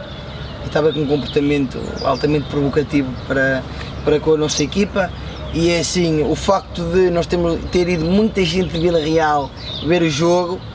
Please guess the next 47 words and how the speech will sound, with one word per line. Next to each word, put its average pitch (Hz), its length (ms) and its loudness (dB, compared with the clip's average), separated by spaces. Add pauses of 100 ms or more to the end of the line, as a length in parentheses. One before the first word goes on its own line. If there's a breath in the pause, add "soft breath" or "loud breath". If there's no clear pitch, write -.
(340 loud breath)
e 165 80 -2
terem-se 185 360 2
tratado 190 320 2
sempre 180 220 0
ali 175 120 2
a 170 80 2
poupar 165 360 2
o 160 160 2
árbitro 156 440 0
durante 147 220 0
o 139 40 -6
jogo, 160 600 2 (360 loud breath)
a - 40 -10
chamar 165 300 0
nomes, 170 600 2
eh, 156 140 6
aquelas 156 260 0
coisas 160 300 0
todas, 190 440 2 (460 loud breath)
eh, 202 200 6
fez 220 200 0
com 233 140 2
que - 80 -4
o 226 100 6
árbitro 226 280 0
durante 226 180 0
o - 20 -8
jogo 247 240 4
ainda 247 160 2
fosse - 240 -2
ficando 247 640 0 (400 loud breath)
mais, 233 720 2 (400)
fosse 294 260 2
enchendo 208 460 2
no 185 80 -2
fundo 180 220 -2
o 175 40 0
saco - 460 -2 (340 loud breath)
e 190 80 0
depois 208 200 2
estava 233 180 2
sempre 233 200 -2
a - 20 -8
tomar 247 200 -4
cada 247 160 2
vez 247 140 2
mais 254 220 -2